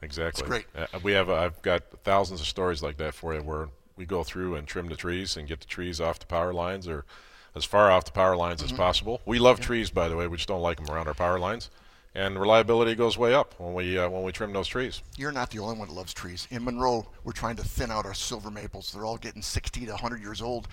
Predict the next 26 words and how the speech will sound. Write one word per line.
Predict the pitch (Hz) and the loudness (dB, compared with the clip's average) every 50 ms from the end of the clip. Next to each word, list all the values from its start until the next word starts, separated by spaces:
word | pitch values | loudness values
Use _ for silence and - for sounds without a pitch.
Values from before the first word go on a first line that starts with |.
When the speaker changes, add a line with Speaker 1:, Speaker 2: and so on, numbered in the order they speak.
| - - | -12 -10
Speaker 2:
and | 120 123 | -8 -6
they're | 123 123 | -2 2
all | 127 117 107 | 2 2 2
hollow | 107 110 135 165 165 131 | 2 2 0 2 0 -2
in | 113 | -4
the | 104 | -6
middle. | 107 104 - - _ - - - - | -8 -10 -10 -12 _ -20 -20 -16 -8
Speaker 1:
Right. | - 73 76 76 - | -6 -4 -4 -4 -4
Speaker 2:
They're | 117 | -6
falling | 113 - - 123 123 131 131 120 | -4 0 0 2 2 2 0 -2
left | 120 127 127 - 127 | -2 -2 -2 -2 -4
and | 120 120 | -6 -4
right. | 156 156 123 - - - - - - - - | -4 -4 -6 -8 -16 -20 -20 -20 -16 -10 -6
And, | 120 | -4
and | 117 120 | -4 -2
yet, | 127 131 127 - - _ - | -2 -4 -4 -4 -8 _ -10
even | 143 160 165 160 | -8 -6 -4 -2
though | 143 143 | -2 0
we | 139 123 | -2 -2
know | 113 110 117 131 | -2 -2 -2 -2
they're | 127 135 | -2 -4
gonna | 147 147 143 | -4 -6 -6
fall, | - - 143 139 147 165 185 - - | -6 -4 -6 -6 -6 -6 -10 -12 -12
and | 110 | -8
they're | - 240 - | -6 -4 -4
old, | - 120 156 - - | -2 -2 -4 -6 -8